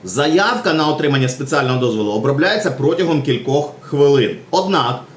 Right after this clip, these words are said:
можливо, що обробка заявки займе більше часу. Якщо так, ви отримаєте рішення протягом чотирьох днів. А тепер давайте подумаємо, чотирьох днів де, що на кордоні сидіть чотири дні чи як?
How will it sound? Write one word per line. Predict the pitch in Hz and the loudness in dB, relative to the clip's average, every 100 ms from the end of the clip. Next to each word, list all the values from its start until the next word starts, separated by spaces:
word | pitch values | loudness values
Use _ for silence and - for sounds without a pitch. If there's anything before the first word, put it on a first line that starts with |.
| - | -4
можливо, | 151 190 185 156 143 | -2 2 2 4 2
що | 139 156 | 0 0
обробка | 139 160 214 - 151 | 2 2 0 0 0
заявки | 156 139 127 143 | 2 2 0 -2
займе | 127 147 175 | 0 2 2
більше | 147 160 151 165 | 2 0 0 -2
часу. | - 135 98 - - - - - | -2 -2 -4 -8 -18 -20 -20 -6
Якщо | 131 147 220 | -2 0 0
так, | 214 180 143 147 | 0 0 0 0
ви | 151 | 0
отримаєте | 143 180 208 - | 2 2 2 2
рішення | 175 156 160 170 | 2 2 0 -6
протягом | - 151 175 170 165 | -2 0 2 0 0
чотирьох | 185 147 170 156 170 160 | 0 2 2 4 2 2
днів. | 135 156 127 - - - - - | 2 2 2 -2 -12 -20 -20 -6
А | 117 | -6
тепер | 127 185 180 | -2 0 2
давайте | 165 165 170 | 2 2 0
подумаємо, | 160 147 147 131 | 2 2 2 0
чотирьох | 120 - 151 143 | -2 -2 0 2
днів | 135 147 117 | 2 0 0
де, | 123 | -2
що | 117 | -2
на | 117 117 | -6 -2
кордоні | 135 127 180 233 | -2 2 2 0
сидіть | 214 139 123 - | -2 -2 -2 -4
чотири | - 120 104 | -4 -2 0
дні | 107 98 | -2 -2
чи | 107 | -2
як? | 107 87 | -2 -2